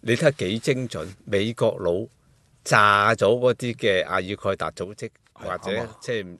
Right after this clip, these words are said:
Speaker 1: 我唔記得咗係
Speaker 2: 咩？甚至謀殺嗰個伊朗將軍啊嘛。
Speaker 1: 係啊，第二，第二高職級嘅咩啊嘛，
Speaker 2: 係啊。
Speaker 1: 幾精準啊！
Speaker 2: 啱啊。
Speaker 1: 直情係炸到佢喺身處嘅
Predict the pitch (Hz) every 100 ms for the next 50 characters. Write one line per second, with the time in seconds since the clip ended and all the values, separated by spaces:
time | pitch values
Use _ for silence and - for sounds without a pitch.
0 | - 95 95 95 107 131 - 117 147 131
1 | 131 135 92 107 135 113 147 139 127 135
2 | 156 135 127 135 123 _ 151 139 135 143
3 | 139 127 127 135 135 147 151 - _ -
4 | 135 127 131 139 143 - - 143 143 135
5 | 135 143 143 214 202 - 190 - 175 -
6 | 147 143 156 117 131 165 143 131 _ _
7 | _ _ _ 139 143 180 208 196 151 127
8 | 147 127 _ 107 98 - _ - _ _
9 | _ _ _ _ _ _ - 147 170 131
10 | 139 147 _ _ _ _ _ _ - 165
11 | 147 156 165 165 165 151 143 131 147 185
12 | 180 170 - 123 131 123 117 113